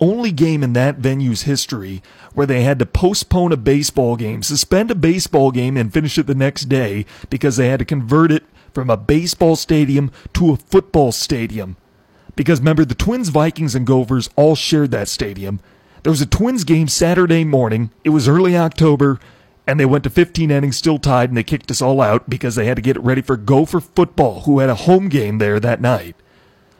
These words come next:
We all should have stormed the field that day, should have stormed out a protest, but we didn't. I was at the Minneapolis Miracle. We could have stormed the field there,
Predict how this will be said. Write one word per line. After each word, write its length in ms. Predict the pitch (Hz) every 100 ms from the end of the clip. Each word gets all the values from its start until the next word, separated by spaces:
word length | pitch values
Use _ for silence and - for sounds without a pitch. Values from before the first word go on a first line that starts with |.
| _
We 160 | - 240
all 140 | 254
should 180 | 269 226
have 100 | 160
stormed 300 | - 190 175
the 60 | 117
field 240 | 170 147
that 240 | 127 180 -
day, 180 | 107
should 180 | 139 165
have 80 | 156
stormed 360 | - 196 180 165
out 100 | 143
a 60 |
protest, 500 | - 180 180 131 101
but 140 | 139 135
we 80 |
didn't. 320 | 123 110 127 - _ _ _ _ _ _ -
I 60 | -
was 120 | 120
at 100 | 123
the 60 | 139
Minneapolis 520 | 127 139 143 139 113
Miracle. 520 | 139 175 196 233 240
We 80 | 151
could 140 | 135 143
have 60 |
stormed 280 | - 165 147
the 60 | 117
field 260 | 147 127
there, 340 | 123 117 160